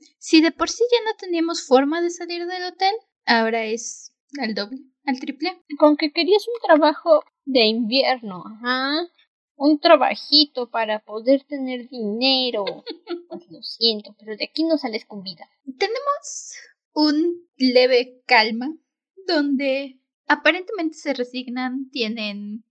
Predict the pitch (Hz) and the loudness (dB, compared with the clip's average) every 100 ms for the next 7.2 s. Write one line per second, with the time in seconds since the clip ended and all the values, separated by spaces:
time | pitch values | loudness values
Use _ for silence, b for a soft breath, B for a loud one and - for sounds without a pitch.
0 | _ _ _ - 453 311 320 254 233 226 | _ _ _ -6 -2 -2 -2 -6 -8 -8
1 | 202 - 247 226 220 214 196 - 254 269 | -10 -10 -10 -8 -8 -10 -14 -14 -16 -16
2 | - _ _ _ _ _ 254 214 208 220 | -20 _ _ _ _ _ -6 -6 -6 -8
3 | 220 202 233 - - 277 262 269 _ _ | -10 -6 -6 -4 0 2 2 -6 _ _
4 | _ _ 277 - - 294 494 571 508 494 | _ _ -8 -8 -6 -4 -2 -2 -2 -4
5 | 480 480 453 427 427 - - 392 381 392 | -6 -8 -8 -8 -14 -20 -12 -12 -10 -10
6 | 392 403 403 403 392 349 339 320 302 294 | -12 -14 -16 -14 -14 -10 -8 -6 -6 -6
7 | 277 294 | -8 -12